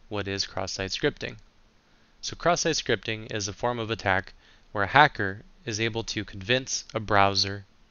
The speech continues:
to execute code that the hacker created on behalf of another user. So in previous examples, we looked at reflected cross-site scripting,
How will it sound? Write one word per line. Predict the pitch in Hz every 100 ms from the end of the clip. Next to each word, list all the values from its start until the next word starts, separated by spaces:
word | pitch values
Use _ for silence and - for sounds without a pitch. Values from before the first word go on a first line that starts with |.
| _ _ _ _ _ _ - - -
to | - 104
execute | - 120 - - 107 -
code | - 143 107 117 127 -
that | 98
the | 92
hacker | 101 98 101
created | - 139 131 127
on | 113 101
behalf | 101 87 98 98 -
of | 107
another | 98 98 95
user. | 95 123 - - - - _ _ _ _ _ - - - -
So | -
in | 110
previous | 98 165 143 127 -
examples, | 101 120 131 107 107 -
we | 110
looked | 101 95
at | 95
reflected | 98 - 127 131 113
cross-site | 107 104 98 104
scripting, | - - 95 104 101